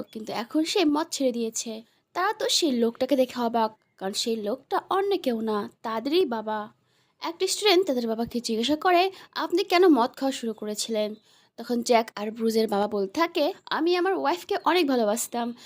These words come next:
কিন্তু সব থেকে কঠিন সময়ে সে আমাকে ছেড়ে অন্য একটা লোকের সাথে চলে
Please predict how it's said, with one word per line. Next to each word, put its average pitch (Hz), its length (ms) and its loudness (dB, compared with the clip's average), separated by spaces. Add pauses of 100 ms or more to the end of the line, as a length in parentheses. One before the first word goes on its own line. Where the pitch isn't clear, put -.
(180)
কিন্তু 349 260 2
সব 311 240 0 (100)
থেকে 339 220 0
কঠিন 294 260 2
সময়ে 370 400 2 (100)
সে 285 120 0 (180)
আমাকে 214 300 -4
ছেড়ে 269 300 0 (160)
অন্য 339 180 4
একটা 349 220 -2
লোকের 339 180 -2
সাথে 349 220 0
চলে 269 140 2